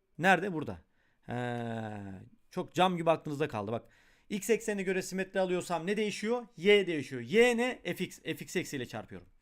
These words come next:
Y eksenine göre simetri alıyorsam kim değişiyor? X. O zaman ne yapıyorum? X'i eksiyle çarpıyorum.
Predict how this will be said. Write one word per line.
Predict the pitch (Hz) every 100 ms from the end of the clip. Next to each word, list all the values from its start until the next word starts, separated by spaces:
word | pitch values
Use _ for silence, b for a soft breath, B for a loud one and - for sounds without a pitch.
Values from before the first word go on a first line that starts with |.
| b b b b -
Y | 190
eksenine | 226 226 214
göre | 208
simetri | 202 202 208 214
alıyorsam | 208 190 196 170
kim | 226 208
değişiyor? | 196 196 -
X. | 170 - -
O | 160
zaman | 180 190
ne |
yapıyorum? | 190 180 190 196 -
X'i | 147 - 180
eksiyle | - 135 120
çarpıyorum. | 113 101 95 87